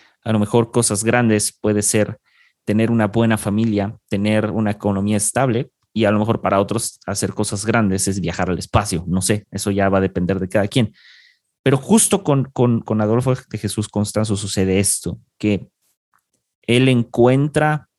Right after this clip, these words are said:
esta, este poder, esta sensación de grandeza a través de educarse, instruirse en las artes oscuras del palo,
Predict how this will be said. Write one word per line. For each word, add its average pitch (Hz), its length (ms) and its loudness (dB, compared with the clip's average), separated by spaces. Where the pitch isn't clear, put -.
esta, 120 760 -2
este 117 320 -2
poder, 117 400 0
esta 135 300 -4
sensación 113 680 -2
de 123 120 4
grandeza 113 760 0
a 104 220 -4
través 107 640 -4
de 104 460 0
educarse, 110 1000 0
instruirse 113 880 0
en 98 160 0
las 95 260 -2
artes 117 320 0
oscuras 104 480 0
del 95 240 2
palo, 98 540 2